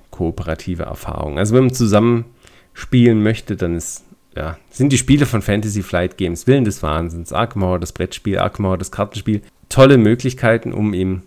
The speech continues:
ein gemeinsames Erlebnis zu haben. Es ist auch herausfordernd, das war ganz, vor vielen Jahren war das immer so meine Sorge, "Hm, ist das nicht so einfach? Man spielt gegen das Spiel, das ist ja einfach, oder? Da gewinnt man ja immer." Nee, ist es nicht. Es ist schon eine Herausforderung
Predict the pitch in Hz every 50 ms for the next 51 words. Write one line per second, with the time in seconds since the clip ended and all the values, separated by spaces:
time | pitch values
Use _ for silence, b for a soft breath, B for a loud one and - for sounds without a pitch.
0 | - - - 95 98 90 92 82 80 95 113 107 - 104 98 92 - 92 85 120
1 | 147 143 - 131 127 - - 101 101 104 107 107 - _ _ _ _ - 107 104
2 | 135 156 151 147 117 98 101 95 82 85 95 123 147 - - - 127 123 123 120
3 | 120 117 123 123 127 - b b b b - 101 98 - - 69 87 - - 98
4 | 107 120 123 - - - - _ - - - - - - - 110 117 110 98 95
5 | 90 95 104 107 95 95 92 92 92 107 101 98 92 92 82 82 87 87 90 87
6 | 85 95 95 95 78 - - 80 85 76 71 - 78 - - 90 85 - 98 92
7 | - - 85 - - 85 98 - - 98 85 - - 87 85 87 - - - -
8 | 104 104 - - 90 85 90 87 85 - - - 95 98 107 104 95 92 85 -
9 | - 80 78 78 76 - - 92 101 - - 104 - - 87 90 104 113 110 98
10 | 87 87 85 80 82 95 101 98 - - 87 82 82 98 127 139 135 127 127 B
11 | B B B B B B B - 107 113 104 98 107 98 95 92 - 127 147 175
12 | - - - _ - - 104 110 110 - - 120 113 110 101 92 87 85 95 113
13 | 113 - - 117 107 110 95 101 101 95 95